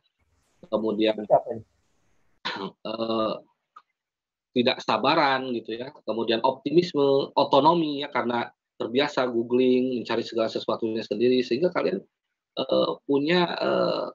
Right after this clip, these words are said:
Speaker 1: kebebasan otonomi pribadi gitu ya. Ini yang menjadi bekal diantaranya ya. Eee, memang saya tidak memperdalam secara teoritis ya, tapi, eee, saya, eee, mengambil beberapa sumber dan me-, yang memang cocok dengan pengalaman saya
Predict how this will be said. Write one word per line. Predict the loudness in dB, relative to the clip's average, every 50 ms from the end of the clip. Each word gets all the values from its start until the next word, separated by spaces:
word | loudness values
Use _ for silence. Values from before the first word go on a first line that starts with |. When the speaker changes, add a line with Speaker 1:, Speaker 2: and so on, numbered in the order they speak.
| _
Speaker 1:
kebebasan | 0 2 2 2 2 0 -2 -4 -4 -4 -2
otonomi | 0 0 2 2 2 0 0 0 0
pribadi | 0 2 2 0 0 -2 -6 -8 -10 -12 -18
gitu | _ -16 -16 -16
ya. | -16 _ _ _ _ _ _ _ _ -6
Ini | -2 2 6 6 6 6 4 2
yang | 2 2 4
menjadi | 4 2 2 2 0 2 2 0
bekal | -2 -2 -2 0 2 2 2 0
diantaranya | -2 -2 -4 -4 -4 -2 -2 -4 -6 -8 -12
ya. | -16 _ _ _ _ _ _ _ _ _ _ _ _ _ _ _ _ _ 2
Eee, | 4 6 6 6 6 6 4
memang | 2 0 0 -2 -4
saya | -4 -2 0 0 2 2
tidak | 4 4 4 2 2 0
memperdalam | -4 -2 -2 0 0 0 0 -2 -2 -2
secara | -2 -2 0 0 -2 -2
teoritis | 0 0 0 0 0 -2 -2 -2 -4
ya, | -4 -2
tapi, | -2 -2 0 2 4 4 4
eee, | 4 2 0 0
saya, | 0 2 2 4 2 0 -2 -8 _ _ -4
eee, | -2 0 0 0 0 0
mengambil | -2 -4 -4 -2 0 0 0 0
beberapa | 0 -2 -2 -4 -4 -6 -10
sumber | -10 -4 -2 0 0 0
dan | -2 -2 -4 -4
me-, | -4 -4
yang | -2 -2 -2
memang | -2 -4 -4 -6 -6 -8
cocok | -8 -8 -8 -6 -4
dengan | -4 -4 -4 -4 -6
pengalaman | -6 -6 -6 -6 -6 -6 -6 -8 -10 -8 -4
saya | -2 0 0 0 -2